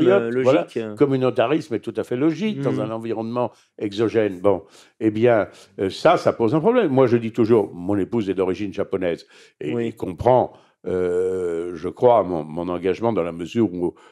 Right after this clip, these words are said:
Speaker 1: où, euh, on, elle trouve qu'on tolère beaucoup de choses en France qu'on ne tolérerait pas dans son pays d'origine.
Speaker 2: Oui.
Speaker 1: Mais j'aime beaucoup le Japon. J'ai consacré, comme je vous l'ai dit tout à l'heure, une partie de ma vie
Speaker 2: Oui, oui.
Speaker 1: à l'étude et à l'enseignement de cette
Speaker 2: Une passion,
Speaker 1: civilisation
Speaker 2: oui.
Speaker 1: tout
Speaker 2: Oui,
Speaker 1: à
Speaker 2: oui.
Speaker 1: fait passionnante.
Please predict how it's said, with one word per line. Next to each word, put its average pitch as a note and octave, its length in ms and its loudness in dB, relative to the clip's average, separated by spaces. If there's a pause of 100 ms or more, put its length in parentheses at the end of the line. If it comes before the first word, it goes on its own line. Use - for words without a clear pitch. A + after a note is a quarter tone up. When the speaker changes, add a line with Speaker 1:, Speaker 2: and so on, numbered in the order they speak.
(160)
Speaker 1:
où, G#2+ 100 -2
euh, F#2 400 -6
on, F2 200 -14
elle F2 140 -10
trouve - 240 -6
qu'on F#2+ 120 -10
tolère G2+ 240 0
beaucoup F2+ 200 -12
de - 60 -12
choses F#2+ 180 -6
en F2+ 80 -6
France B2+ 300 -2
qu'on G2 80 -8
ne - 60 -12
tolérerait G2 500 -4
pas B2+ 240 0
dans G#2+ 100 -8
son G2 200 -10
pays G#2+ 200 -4
d'origine. G2 480 0 (260)
Speaker 2:
Oui. A#2 140 -8
Speaker 1:
Mais A2 320 0
j'aime B2+ 300 0
beaucoup G2+ 240 0
le F2+ 80 -8
Japon. F#3 460 2 (200)
J'ai C3 240 4
consacré, A2+ 500 0
comme F#2+ 140 -8
je - 60 -12
vous F#2+ 60 -4
l'ai F2+ 60 -6
dit F#2 140 -8
tout E2 160 -16
à G2 60 0
l'heure, G2+ 180 2
une F#2 80 -6
partie E2 300 -6
de E2 80 -14
ma G2 120 2
vie A2 320 -2
Speaker 2:
Oui, B2 100 -2
oui. A#2 380 -4 (140)
Speaker 1:
à A#2 80 4
l'étude A#2+ 420 2
et G#2 60 4
à G2 60 2
l'enseignement G2+ 580 -2
de E2 120 -10
cette - 180 -6
Speaker 2:
Une A2+ 60 -6
passion, A#2+ 320 -2
Speaker 1:
civilisation A2 440 -2
Speaker 2:
oui. - 60 -6
Speaker 1:
tout A#2+ 100 -10
Speaker 2:
Oui, A#2 100 -4
Speaker 1:
à - 40 -2
Speaker 2:
oui. G#2+ 60 -4
Speaker 1:
fait D#2+ 100 -8
passionnante. F3 540 -2